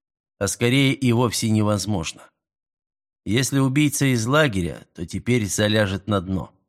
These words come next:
А если пришлый, то к этому времени он отсюда уже за километр и с каждой секундой удаляется все дальше.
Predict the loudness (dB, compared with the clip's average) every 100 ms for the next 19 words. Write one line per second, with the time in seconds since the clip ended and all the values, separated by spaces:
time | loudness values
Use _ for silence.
0 | _ _ _ _ _ _ -2 0 0 0
1 | -2 0 0 0 -2 -2 -4 -6 -2 0
2 | 2 2 2 2 4 4 4 2 2 2
3 | 2 -2 0 -2 0 0 0 0 -2 0
4 | 2 4 2 -2 -12 -14 _ _ _ -8
5 | -6 -4 0 0 2 0 0 2 4 4
6 | 2 0 2 4 4 2 -2 -4 -4 -4
7 | -4 -6 -6 -10